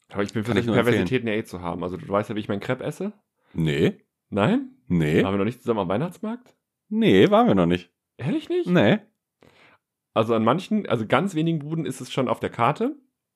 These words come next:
Speaker 1: Und es gibt aber auch andere Weihnachtsmärkte, da machen dann die, äh, netten Verkäuferinnen <laughs> machen dann Fotos davon.
Speaker 2: Ja.
Speaker 1: Weil ich esse den mit Käse und Nutella.
Speaker 2: Käse und Nutella?
Speaker 1: Ja, der soll ordentlich Nutella draufschmieren auf meinen Crepe und dann Käse draufstreuen.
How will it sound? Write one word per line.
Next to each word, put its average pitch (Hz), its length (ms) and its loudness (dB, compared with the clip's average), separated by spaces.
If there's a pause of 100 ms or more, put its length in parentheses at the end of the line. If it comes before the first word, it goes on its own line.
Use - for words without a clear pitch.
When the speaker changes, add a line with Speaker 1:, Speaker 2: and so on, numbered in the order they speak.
(320)
Speaker 1:
Und 120 100 -2
es 110 100 -6
gibt - 160 -6
aber 117 140 2
auch 101 100 -4
andere 143 400 -2 (320)
Weihnachtsmärkte, 135 600 0
da 123 80 0
machen 120 240 0
dann 117 180 -2
die, 110 280 -2
äh, 110 400 0
netten 113 260 -4
Verkäuferinnen 127 480 0
<laughs> 123 40 2
machen 156 140 0
dann 123 100 4
Fotos - 400 0
davon. 139 440 4
Speaker 2:
Ja. 120 300 4 (300)
Speaker 1:
Weil 101 100 -2
ich 104 140 -10
esse - 120 -10
den 127 120 -2
mit 139 120 -6
Käse 90 260 -8
und 87 60 -4
Nutella. 107 580 -6 (800)
Speaker 2:
Käse 233 540 2
und 214 220 2
Nutella? 147 560 2
Speaker 1:
Ja, - 80 -
der 110 140 -2
soll 123 160 4
ordentlich 113 380 0
Nutella 110 380 -2
draufschmieren 190 480 -6
auf 170 160 -8
meinen 175 140 -6
Crepe 208 260 -8
und - 280 -4
dann 107 240 0
Käse 101 300 -4
draufstreuen. 87 640 -4